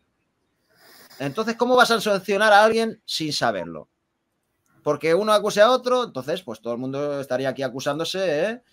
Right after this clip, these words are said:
Y meterían puros i-, injustamente a todo Kiski, ¿no? Pues simplemente con una acusación ya te vale para decir que eres culpable. Pues no. ¿Vale? Y encima es que no hay ni testigos. Ni com-, y f-, qué curioso que estaba ahí Baena solo y no había ni un solo compañero que lo viera.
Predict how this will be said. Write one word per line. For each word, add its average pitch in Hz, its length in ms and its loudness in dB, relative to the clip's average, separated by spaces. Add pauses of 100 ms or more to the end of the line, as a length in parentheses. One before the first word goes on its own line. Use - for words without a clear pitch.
(160)
Y 113 80 -12
meterían 120 400 -4
puros 139 280 -6
i-, 120 140 -8 (280)
injustamente 135 840 -4
a 104 180 0
todo 113 240 -4
Kiski, 214 320 -6
¿no? 156 120 -10
Pues 123 180 -10
simplemente 131 400 -4
con 135 100 -4
una 190 140 2
acusación 175 400 -4
ya 180 120 0
te 175 100 0
vale 180 180 2
para 156 140 4
decir 151 140 0
que - 80 -6
eres 95 100 -4
culpable. 80 480 -10 (280)
Pues 104 180 -4
no. 120 280 -2 (1200)
¿Vale? 104 360 -4 (320)
Y - 40 -14
encima 131 240 -2
es 151 60 -2
que 135 100 -4
no 131 60 -2
hay 165 80 -2
ni 170 100 -2
testigos. 120 680 -10
Ni 113 160 -8
com-, 120 220 -6
y 123 60 -4
f-, 120 180 -10
qué 165 160 -6
curioso 208 340 -2
que 180 80 -2
estaba 190 200 4
ahí 180 140 4
Baena 160 320 2
solo 247 480 -2 (580)
y 147 100 -4
no 175 80 2
había 208 120 4
ni 208 60 -2
un 196 100 -2
solo 185 220 0
compañero 180 400 2
que 175 60 0
lo 156 80 0
viera. 92 360 -6